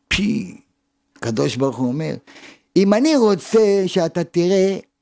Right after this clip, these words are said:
אני מחליט אם אתה תראה. אם אני רוצה שאתה לא תראה, אתה לא תראה. אם אני רוצה שתשמע, אתה תשמע, ואם אני רוצה שאתה לא תשמע, אתה לא תשמע."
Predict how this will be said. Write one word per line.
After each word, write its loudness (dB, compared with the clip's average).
אני 4
מחליט 0
אם 0
אתה -4
תראה. -8
אם 4
אני 4
רוצה 4
שאתה 2
לא 6
תראה, 2
אתה 2
לא 4
תראה. 2
אם 6
אני 4
רוצה 4
שתשמע, 0
אתה 2
תשמע, 2
ואם 2
אני 0
רוצה 0
שאתה 0
לא 8
תשמע, 2
אתה 2
לא 4
תשמע." 2